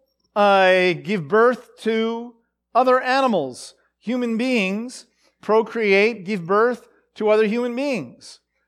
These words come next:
God has delegated this, uh, uh, uh, to us. Uh, the earth brings forth vegetation, okay? So when God created everything, he, he, in a sense, delegated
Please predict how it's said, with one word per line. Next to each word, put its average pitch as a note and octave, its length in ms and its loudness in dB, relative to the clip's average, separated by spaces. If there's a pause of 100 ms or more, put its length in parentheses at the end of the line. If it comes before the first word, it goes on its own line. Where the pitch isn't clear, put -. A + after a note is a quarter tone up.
God G3+ 220 4
has G3+ 200 0
delegated D#3+ 720 2
this, - 460 -18 (440)
uh, F#3+ 40 -2
uh, D#3+ 720 2
uh, D3+ 100 -2
to F3 260 -8
us. - 380 -12 (420)
Uh, F3 680 4
the A3 280 -2
earth C4+ 580 4
brings A#3 560 0
forth A3+ 760 2 (440)
vegetation, F#3+ 840 0 (420)
okay? F#3+ 260 -6 (280)
So A3+ 420 2 (140)
when G#3+ 240 0
God D#4+ 380 0
created B3+ 600 0
everything, F3+ 720 -4 (260)
he, G#3+ 240 -6
he, A#3 300 -2
in C4 80 0
a C4 80 -2
sense, A#3 420 -4
delegated D#3+ 1040 2